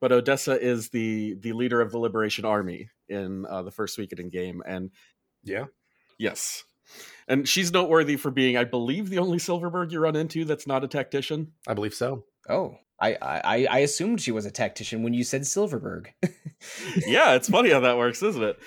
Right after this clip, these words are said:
Speaker 1: But no, actually, the first, uh, Silverberg you meet in a Suikoden game is, like, a,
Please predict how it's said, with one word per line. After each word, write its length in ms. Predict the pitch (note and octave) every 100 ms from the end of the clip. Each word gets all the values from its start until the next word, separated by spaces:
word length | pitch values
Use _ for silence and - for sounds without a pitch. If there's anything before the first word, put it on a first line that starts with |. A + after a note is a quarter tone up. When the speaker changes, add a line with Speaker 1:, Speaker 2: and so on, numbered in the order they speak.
| - -
Speaker 1:
But 100 | -
no, 140 | D#3 D3
actually, 300 | E3 F#3 D3+
the 100 | B2+
first, 500 | C#3+ D#3 - - -
uh, 360 | C3 A#2 A2+
Silverberg 580 | - - D3+ B2 A2 G2+
you 120 | G#2
meet 300 | G2+ A2+ B2+
in 180 | - A2+
a 80 | G#2+
Suikoden 460 | - C3 - G#2+
game 420 | F#2+ G2 F#2+ F#2 -
is, 440 | G2+ G2 F#2 - A#2+
like, 260 | G2+ G2 -
a, 320 | G2+ F#2+ F#2+